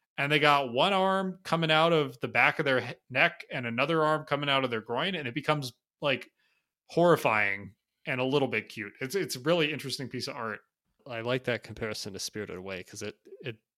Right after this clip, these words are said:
Speaker 2: they definitely feel like exactly the spirits you would see,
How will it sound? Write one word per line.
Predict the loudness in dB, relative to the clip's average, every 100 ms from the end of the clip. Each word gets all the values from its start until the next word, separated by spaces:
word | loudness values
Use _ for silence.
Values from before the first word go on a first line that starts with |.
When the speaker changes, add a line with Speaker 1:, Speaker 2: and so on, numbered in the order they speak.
| 0
Speaker 2:
they | 2
definitely | 6 4 4 -2 -2
feel | -2 -2 0
like | -4 -6
exactly | -8 -4 -4 -4
the | -8
spirits | -8 -6 -8 -8 -10
you |
would | -6
see, | -6 -4 -8 -12 -16